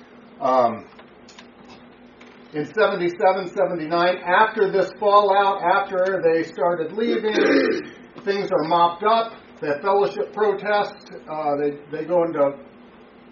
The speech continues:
protest fellowship now with the A L C. Finally, L C M S withdraws from the Lutheran Church of the U S A, this param-, uh, group.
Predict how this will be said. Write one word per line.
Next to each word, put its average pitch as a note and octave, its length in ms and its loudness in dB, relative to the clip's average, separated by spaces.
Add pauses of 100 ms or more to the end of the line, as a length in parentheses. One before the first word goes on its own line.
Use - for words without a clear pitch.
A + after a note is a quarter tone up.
(360)
protest A3 560 0
fellowship E3+ 480 -4
now D#3 260 -4
with C#3+ 100 -8
the D3+ 160 -10
A C#3+ 120 -2
L C3+ 260 -6
C. G3 360 -8 (340)
Finally, F#3 560 0 (100)
L D#3+ 180 -2
C E3+ 120 -8
M D#3+ 100 -4
S D#3 220 -4
withdraws E3+ 640 2
from D3 160 -6
the C#3+ 60 0
Lutheran D#3 420 -6
Church D3+ 340 -10
of C3 100 -14
the C#3+ 80 -4
U C#3 180 0
S C3+ 80 -2 (160)
A, E3 100 0 (300)
this B2 160 -16 (100)
param-, C#3+ 380 -4 (180)
uh, D3 320 -10 (100)
group. F3 480 -6